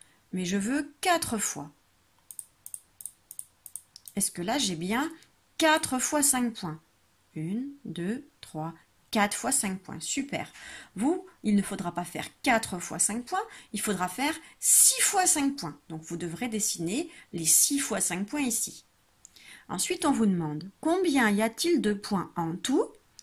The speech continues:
Écris une égalité et une phrase. Bon, alors moi, je vais dire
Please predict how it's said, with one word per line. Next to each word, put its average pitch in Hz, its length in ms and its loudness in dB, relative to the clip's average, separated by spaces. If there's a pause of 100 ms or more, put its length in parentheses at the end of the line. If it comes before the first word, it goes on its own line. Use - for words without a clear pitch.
(260)
Écris 294 440 0
une 170 240 -2
égalité 160 800 -2 (580)
et 403 120 6
une 285 140 10
phrase. 160 420 -2 (800)
Bon, 160 80 -4
alors 160 120 0
moi, 190 220 2
je 170 160 -2
vais 170 300 -4 (500)
dire 180 300 -4